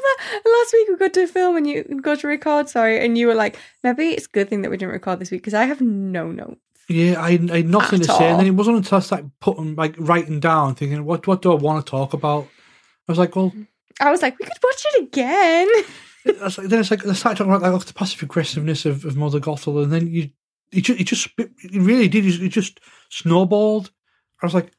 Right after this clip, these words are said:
Speaker 2: "Christ, that and that and that and that and that."
Speaker 1: Mm-hmm.
Speaker 2: And then it became one of the most interesting films we've actually talked about, one of the most in-, interest-, interesting relationships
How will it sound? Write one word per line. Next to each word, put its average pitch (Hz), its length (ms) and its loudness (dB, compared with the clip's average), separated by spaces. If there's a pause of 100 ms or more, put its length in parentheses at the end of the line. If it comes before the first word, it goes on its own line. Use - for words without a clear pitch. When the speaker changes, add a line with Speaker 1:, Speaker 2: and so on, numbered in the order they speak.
(120)
Speaker 2:
"Christ, 196 320 -6
that 214 200 0
and 143 140 -6
that 190 160 0
and 147 100 -8
that 190 200 -4
and 160 100 -6
that 190 180 -2
and 160 100 -6
that." 214 100 0
Speaker 1:
Mm-hmm. 220 140 -2
Speaker 2:
And 202 240 -4
then 208 180 2
it 160 60 -4
became 175 640 0 (1000)
one 185 220 4
of 175 80 4
the 170 80 2
most 165 240 2
interesting 185 440 2
films 185 360 2
we've 139 80 -6
actually 165 240 -4
talked 180 520 -4
about, 190 360 0 (320)
one 190 100 4
of 190 40 6
the 180 40 6
most 170 160 0
in-, 147 220 -6
interest-, - 500 -2
interesting 165 480 -4
relationships 135 880 0